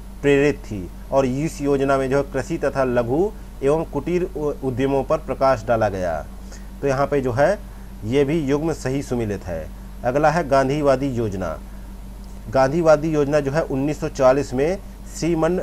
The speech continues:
नारायण अग्रवाल ने जो है तैयार की थी, जिसमें उन्होंने गांधीवादी आर्थिक विचारों के आधार पर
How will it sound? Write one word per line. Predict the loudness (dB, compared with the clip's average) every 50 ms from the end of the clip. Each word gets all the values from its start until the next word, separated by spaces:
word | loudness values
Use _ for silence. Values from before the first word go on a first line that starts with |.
| -4 -4
नारायण | -2 2 4 6 6 6 6 6 4
अग्रवाल | 2 0 -2 0 2 4 6 6 6 6
ने | 4 0 0
जो | -2 0
है | 2 2 4 4 2 0 -4 -14 -14 -14 -10 -4
तैयार | 2 4 6 6 6 4
की | 2 -4 -4
थी, | -2 -2 -2 -2
जिसमें | 0 -2 -4 -4 -2 0 2
उन्होंने | 2 2 2 2 0 0 0 2
गांधीवादी | 4 4 4 4 2 2 4 4 4 4 2 -4 -4 -4 -2
आर्थिक | 0 0 0 -2 -2 -4 -4
विचारों | -2 -4 -2 2 2 2 2 2
के | 0 0 0
आधार | 0 2 4 4 2 2
पर | 4 4 4 4 2 0